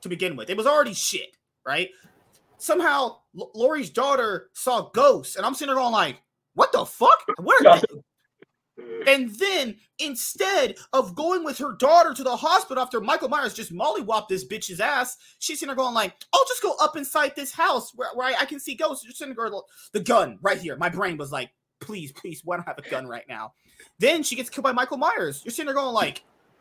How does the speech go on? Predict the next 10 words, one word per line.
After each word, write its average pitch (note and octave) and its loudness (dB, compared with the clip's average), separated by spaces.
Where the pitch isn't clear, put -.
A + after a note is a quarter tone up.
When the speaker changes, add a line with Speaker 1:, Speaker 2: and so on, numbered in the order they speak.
Speaker 1:
"What F#4+ 8
the - 6
fuck F4 8
is F#4 10
this? G#4 6
It's A#4+ 12
all G4+ 12
bad. B3 2
The C#4 6
plot D#4+ 8